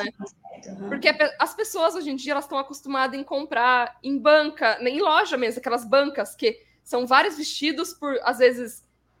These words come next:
Speaker 1: vinte, trinta reais. E às vezes quando a gente
Speaker 2: Aham.
Speaker 1: faz o vestidinho na nossa casa, que gastou nosso tempo, nossa energia, às vezes a gente cobra sessenta, setenta reais, a pessoa acha caro, né? Porque ela tá
Speaker 2: Uhum.
Speaker 1: acostumada a comprar mais barato mesmo.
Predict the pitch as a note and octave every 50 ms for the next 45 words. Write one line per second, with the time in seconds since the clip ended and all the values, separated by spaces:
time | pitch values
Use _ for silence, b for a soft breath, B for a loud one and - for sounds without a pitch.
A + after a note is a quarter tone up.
0 | _ - A#3 E4 E4+ D4+ - - - - - - D#4 D#4+ D#4 D4+ D4+ C4+ B3 B3
1 | G#3 A3+ A#3 A#3 G#3+ G3 G3+ F#3+ G3+ A3 A3 A#3+ C4 - - F4 D#4+ D4 C#4 D4+
2 | - G#3 D#4 C#4+ - C4+ C4 C4+ D#4 - C#4+ B3 A#3 A#3+ C4+ D#4+ G#4+ C5 C5+ C5+
3 | - - _ _ _ _ _ A3 A3 A3+ A#3 A3+ - B3 B3 - - C4+ A#3+ B3
4 | C4 B3+ - D4 - - - - C#4 C4 D4 D#4 - D4 - - C#4 C4 B3+ B3+
5 | C4 A#3+ A#3 A#3 - B3+ A#3+ A#3+ A#3 A#3+ A3+ - G3 G#3+ A#3 A3+ A3+ C4 G#3+ A3+
6 | B3+ D4 F4+ F4 F4 - - - D4 A3+ C4 C#4 - A#3+ B3+ - - C#4+ C4+ C#4
7 | C4 C4 C4 - G#3+ - - A3 - C4 B3+ C4 C4+ B3 B3 A#3+ G#3+ A3 A#3 A3+
8 | D4 - - - D#4 C#4+ - - E4 - - A#3+ G3+ F#3+ G3 G3+ G#3+ G#3 - _
9 | _ _ _ _ _ _ - B3 B3+ - C#4 D4 B3 C4 D4+ C#4+ B3 - B3+ -
10 | - - - D#4 D4 D4 B3+ B3+ - - A#3+ B3+ - C4 A#3 A3+ A3+ G#3 G3+ G#3
11 | G#3 G#3 G#3 G3+ F#3+ F#3+ F#3+ - G3+ G3+ F3+ F3 F#3 - -